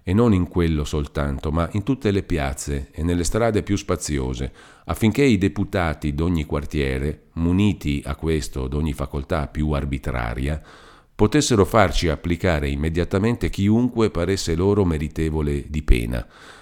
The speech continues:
o sequestrati che uscissero di casa, o subalterni che non facessero il loro dovere, o chiunque altro.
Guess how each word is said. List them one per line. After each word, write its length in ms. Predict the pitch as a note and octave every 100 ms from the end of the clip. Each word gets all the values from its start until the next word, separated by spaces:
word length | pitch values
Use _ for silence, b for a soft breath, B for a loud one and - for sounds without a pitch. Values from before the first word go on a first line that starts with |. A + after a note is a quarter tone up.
| B -
o 200 | G#2+ G#2+
sequestrati 680 | A2 G#2+ G2+ A#2 A#2+ A#2+ F#2+
che 120 | E2
uscissero 520 | D2 F2+ D#2+ E2+ D2+
di 100 | D2+
casa, 540 | G#2 G#2+ B2+ B2+ A#2 -
o 80 |
subalterni 840 | G2+ G2+ F2+ F2 F#2+ F#2 G2+ G#2 G#2
che 120 | E2
non 160 | D#2+
facessero 560 | D#2+ D#2 E2 F2 E2+ D#2
il 100 | C#2+
loro 220 | E2+ E2
dovere, 540 | D2 C#2+ E2 G#2 A2 -
o 280 | C3+ C#3 C3
chiunque 460 | D3 C#3+ C#3+ C3
altro. 520 | C#2 A1+ - B1 A1+